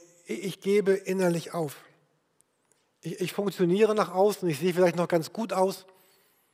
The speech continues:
verkaufe mich auch ganz gut, aber eigentlich habe ich mich verabschiedet. Verabschiedet davon, etwas zu erwarten, etwas zu wollen.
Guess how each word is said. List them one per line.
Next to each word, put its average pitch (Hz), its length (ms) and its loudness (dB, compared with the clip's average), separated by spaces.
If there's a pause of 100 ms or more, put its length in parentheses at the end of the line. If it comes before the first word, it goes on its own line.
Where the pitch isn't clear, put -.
(440)
verkaufe 180 460 -2
mich 180 120 -4
auch 170 140 -8
ganz 175 260 -6
gut, 160 260 -8 (420)
aber 139 240 -6
eigentlich 185 680 -2 (320)
habe 160 220 -6
ich 139 100 -8
mich 160 320 -8 (380)
verabschiedet. 135 720 -14 (1000)
Verabschiedet 175 640 0
davon, 165 280 2
etwas 165 380 -4
zu - 120 -6
erwarten, 151 540 -2
etwas 156 320 -8
zu 135 180 -8
wollen. 165 400 -2